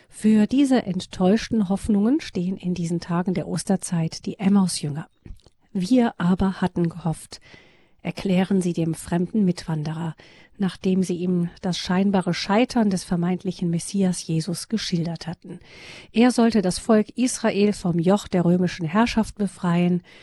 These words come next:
Er sollte der religiösen Obrigkeit den Kopf gerade rücken.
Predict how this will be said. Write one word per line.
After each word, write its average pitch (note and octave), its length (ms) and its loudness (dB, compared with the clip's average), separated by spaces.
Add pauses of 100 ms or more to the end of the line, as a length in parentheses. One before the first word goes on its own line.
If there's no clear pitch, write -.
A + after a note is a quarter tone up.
(280)
Er F#3 180 4
sollte F3 560 0 (100)
der E3 200 2
religiösen F3+ 640 2
Obrigkeit A3 840 -2
den D#3 160 -4
Kopf - 260 -6
gerade F3 460 -2
rücken. F3 300 -4